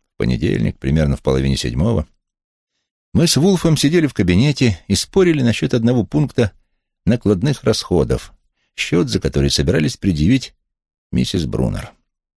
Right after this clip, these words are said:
Я считал этот пункт незначительным, но принципиальным.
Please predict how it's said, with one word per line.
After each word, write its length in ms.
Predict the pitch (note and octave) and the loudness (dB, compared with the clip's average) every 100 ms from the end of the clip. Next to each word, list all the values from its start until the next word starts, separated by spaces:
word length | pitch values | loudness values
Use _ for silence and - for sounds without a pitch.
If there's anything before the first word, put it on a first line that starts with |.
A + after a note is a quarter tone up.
| _ _ _ _ _ _ _ _ - | _ _ _ _ _ _ _ _ -12
Я 180 | F2 - | -6 -4
считал 320 | B2 C3 B2 | -2 0 0
этот 220 | A2+ G2+ | 2 0
пункт 380 | - G#2 - - _ | 0 -2 -2 -20 _
незначительным, 760 | E2 D#2 E2 - F#3 E3+ E3+ B2+ | 0 2 0 0 -2 0 2 4
но 180 | D#3 G3+ | 2 2
принципиальным. 880 | F3+ F3 - F2 D#2+ D2 C#2+ C#2 | 0 0 0 0 2 2 2 0